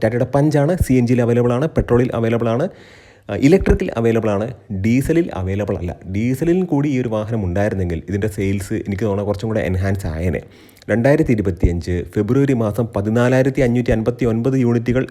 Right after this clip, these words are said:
വിറ്റെങ്കിൽ രണ്ടായിരത്തി ഇരുപത്തിയഞ്ച് മാർച്ചിലേക്ക് വന്നപ്പോഴത്തേക്കും പതിനേഴായിരത്തി എഴുന്നൂറ്റി പതിനാല് യൂണിറ്റുകളായിട്ട് അത് ഉയർന്നു. ഇനി ഒന്നാമത്തെ സ്ഥാനത്ത് Hyundai-യുടെ Creta-യാണ്. കെ ടു പ്ലാറ്റ്ഫോമിൽ വരുന്ന മികച്ച സസ്പെൻഷനുള്ള,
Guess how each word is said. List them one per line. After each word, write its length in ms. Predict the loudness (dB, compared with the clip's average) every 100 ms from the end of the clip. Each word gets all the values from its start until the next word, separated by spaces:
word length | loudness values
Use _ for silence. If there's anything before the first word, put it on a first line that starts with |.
| -4
വിറ്റെങ്കിൽ 500 | -2 0 0 0 -4 -6 -20 -20 -20 -6 -4
രണ്ടായിരത്തി 500 | 0 2 0 0 0
ഇരുപത്തിയഞ്ച് 460 | 0 0 0 0 0 0
മാർച്ചിലേക്ക് 500 | 0 2 4 6 6
വന്നപ്പോഴത്തേക്കും 540 | 4 2 0 -2 -2 -2 -2
പതിനേഴായിരത്തി 640 | 0 2 2 2 2 0 2
എഴുന്നൂറ്റി 360 | 2 2 -2 -2
പതിനാല് 360 | -2 -2 -2 -2
യൂണിറ്റുകളായിട്ട് 680 | -2 -2 -4 -4 -4 -6 -6
അത് 140 | -6
ഉയർന്നു. 420 | -2 0 0 0 -4 -10 -20 -20 -16 0
ഇനി 140 | 0 0 -2
ഒന്നാമത്തെ 360 | -2 0 0 -2
സ്ഥാനത്ത് 440 | -4 -4 -4 -4 -8 -12 _ 0
Hyundai-യുടെ 340 | 2 2 -2 -4 -4
Creta-യാണ്. 500 | -4 0 -2 -2 -8 -14 0
കെ 100 | 2 4
ടു 60 | 0
പ്ലാറ്റ്ഫോമിൽ 540 | -2 -4 -2 -2 0 0
വരുന്ന 240 | -2 -2 -4 -6 -2 0
മികച്ച 320 | 2 0 0
സസ്പെൻഷനുള്ള, 800 | -2 -4 -2 -2 -2 -4 -4